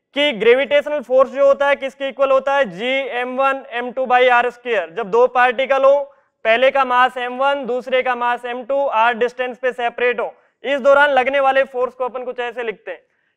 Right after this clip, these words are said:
यहां से यूनिट जी की पूछ रहा है, तो जी का फॉर्मूला क्या हो जाएगा? जी इक्वल हो जाएगा F into आर स्क्वायर upon क्या हो जाएगा? एम वन into एम टू। यहां से डिफाइन हो जाएगा कि फोर्स को न्यूटन में मेजर किया जाएगा, डिस्टेंस को मीटर, मीटर स्क्वायर बन जाएगा, upon केजी into केजी क्या बन जाएगा?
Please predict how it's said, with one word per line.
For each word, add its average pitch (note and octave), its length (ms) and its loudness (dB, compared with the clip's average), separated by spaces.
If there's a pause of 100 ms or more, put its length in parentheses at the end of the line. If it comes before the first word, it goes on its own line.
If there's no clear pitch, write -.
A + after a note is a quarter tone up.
यहां A3+ 300 4
से D#4+ 160 -4
यूनिट C4+ 500 -2 (120)
जी G3 300 -4
की C#4 140 -6
पूछ C4+ 280 -8
रहा C#4 160 0
है, D4 60 2
तो C#4 120 -6
जी A#3+ 220 -4
का C#4 120 0
फॉर्मूला C4 380 -4
क्या C4 140 -4
हो C4 100 0
जाएगा? B3+ 460 0 (340)
जी F3 180 -8
इक्वल C4+ 220 0
हो C4+ 100 4
जाएगा C4+ 560 2
F B3+ 200 -2
into B3 320 -4
आर A#3 260 4
स्क्वायर C#4 380 0
upon B3 320 -4
क्या B3 120 -4
हो A#3+ 100 -2
जाएगा? A#3+ 460 0 (340)
एम A#3 200 -2
वन C4 120 0
into A#3+ 420 -4
एम A#3 200 -2
टू। F#3+ 320 -8
यहां A3 260 2
से B3+ 140 -4
डिफाइन B3 340 -4
हो C4 80 0
जाएगा C4 400 2 (560)
कि C4+ 140 -2
फोर्स B3+ 380 4
को D4 120 -2
न्यूटन C4 340 -2
में C#4+ 100 0
मेजर C#4 260 2
किया C4+ 200 -2
जाएगा, C#4 400 0
डिस्टेंस B3 500 -4
को C4 120 -6
मीटर, C#4 440 0
मीटर B3 280 -6
स्क्वायर C4 300 -2
बन B3+ 180 -4
जाएगा, B3+ 460 2
upon B3 300 -8
केजी A#3+ 360 -6
into A#3+ 220 -8
केजी A#3 280 -12
क्या A#3+ 180 -4
बन A3+ 160 -8
जाएगा? A3+ 320 0